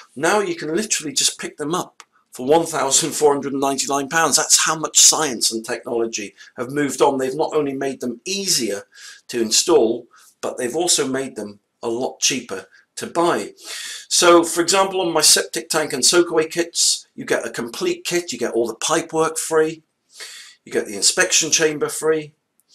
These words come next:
you get the low profile, no concreting, shallow dig septic tank,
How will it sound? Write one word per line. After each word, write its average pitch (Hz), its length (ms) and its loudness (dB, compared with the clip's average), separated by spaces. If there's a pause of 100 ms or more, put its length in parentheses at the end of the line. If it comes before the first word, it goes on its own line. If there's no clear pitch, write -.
(340)
you - 80 -18
get 113 180 -2
the 113 80 -4
low 151 320 8
profile, 147 680 2 (200)
no 151 240 4
concreting, 143 800 -4
shallow 135 380 0
dig 131 200 -2
septic - 400 0
tank, 165 440 -8